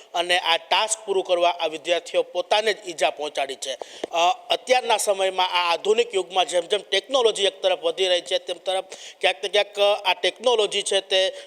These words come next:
મનુષ્યના મગજ ઉપર પણ, અ, ખરાબ અસરો કરી રહી છે. ખાસ કરીને નાના બાળકો છે, આ નાના બાળકોના મ-, માનસ ઉપર છે તે ખરાબ અસર થતી હોય છે. આપણી સાથે સૌરાષ્ટ્ર યુનિવર્સિટીના મનોવિજ્ઞાન ભવનના હેડ, અ, ડૉક્ટર, અ, છે, તેમની સાથે વાત કરશું.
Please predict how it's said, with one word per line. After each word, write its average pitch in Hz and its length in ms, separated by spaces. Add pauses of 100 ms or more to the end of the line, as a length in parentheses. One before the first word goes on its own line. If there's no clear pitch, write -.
(120)
મનુષ્યના 185 840
મગજ 180 320
ઉપર 180 240
પણ, 226 320 (280)
અ, 175 100
ખરાબ 196 440
અસરો 175 280
કરી 165 200
રહી 160 100
છે. 160 140
ખાસ 170 300
કરીને 196 420 (300)
નાના 233 300
બાળકો 190 360
છે, 196 140
આ 180 80
નાના 175 220
બાળકોના 170 680 (280)
મ-, 175 420
માનસ 226 360
ઉપર 202 240
છે 180 140
તે 180 220 (260)
ખરાબ 180 340
અસર 170 160
થતી 165 280
હોય 156 120
છે. - 100
આપણી 185 220
સાથે 196 360 (260)
સૌરાષ્ટ્ર 185 420
યુનિવર્સિટીના 180 640
મનોવિજ્ઞાન 175 580
ભવનના 170 480
હેડ, 175 260 (360)
અ, 170 80
ડૉક્ટર, 175 380 (200)
અ, 170 160
છે, 170 180
તેમની 185 240
સાથે 202 220
વાત 180 200
કરશું. 185 340